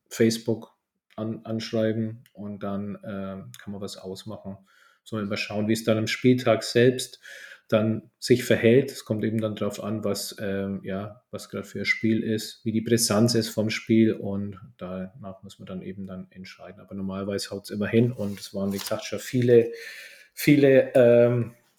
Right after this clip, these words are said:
Fans da von verschiedensten Mannschaften auch. Also, wie gesagt, vom,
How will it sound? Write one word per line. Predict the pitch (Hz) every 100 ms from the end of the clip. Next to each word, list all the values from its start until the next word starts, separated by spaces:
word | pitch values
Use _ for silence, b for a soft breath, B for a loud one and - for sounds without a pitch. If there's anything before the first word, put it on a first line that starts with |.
| -
Fans | - 113 113 -
da | 101 110
von | 120 113
verschiedensten | 120 - 127 123 - 113
Mannschaften | 95 98 - 104 - 98
auch. | 101 98
Also, | 110 98 101 101 95 _ _ _
wie | 107
gesagt, | _ 95 _
vom, | - 101 98 95